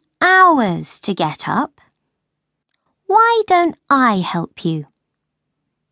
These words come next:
Gently, she picked him up and moved him slowly upwards.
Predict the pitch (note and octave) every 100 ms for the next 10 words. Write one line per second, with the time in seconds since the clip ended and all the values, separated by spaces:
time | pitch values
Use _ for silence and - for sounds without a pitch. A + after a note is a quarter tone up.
0 | _ _ - A3+ C#4 - D3+ C#3+ _ _
1 | _ _ _ _ - F3 - - C4+ -
2 | - D4+ G#3+ C#3+ _ - _ _ _ _
3 | - F#3+ F3+ F#3 G#3+ C#4+ D#4 G#3 - -
4 | D#3 D3+ D3 - - F#3+ G3 A3 A#3+ B3+
5 | C#4+ C#4 A#3+ - - D#3 D3 -